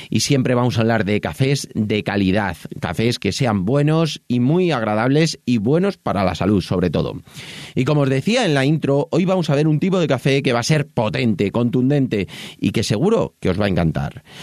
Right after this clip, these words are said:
Además, os voy a contar cuándo lo tomo yo para conseguir ese plus de energía que viene fenomenal para esta vuelta al cole, de esta gente que estáis volviendo hoy. Bueno, pues fenomenal. Y los que habéis vuelto, pues, eh, a principio de semana o en otro momento,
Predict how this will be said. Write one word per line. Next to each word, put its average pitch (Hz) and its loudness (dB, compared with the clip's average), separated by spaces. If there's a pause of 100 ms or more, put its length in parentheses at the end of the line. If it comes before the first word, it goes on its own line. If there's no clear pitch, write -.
(100)
Además, 165 -2
os 131 0
voy 175 0
a 214 0
contar 170 0
cuándo 151 2
lo 147 0
tomo 139 0
yo 151 2
para 127 0
conseguir 127 2
ese 165 0
plus 208 0
de 170 2
energía 143 0
que 135 -2
viene 135 2
fenomenal 147 0
para 120 0 (320)
esta 127 -2
vuelta 139 2
al 120 -2
cole, 135 2
de 104 0
esta - -6
gente 143 2
que 127 0
estáis 151 2
volviendo 135 2
hoy. 170 2 (240)
Bueno, 107 0
pues 104 0
fenomenal. 147 0
Y 139 0
los 123 0
que 135 -2
habéis 180 2
vuelto, 175 0
pues, 139 0
eh, 120 2
a 107 0
principio 175 2
de 143 4
semana 180 0
o 143 2
en 127 2
otro 139 0
momento, 143 2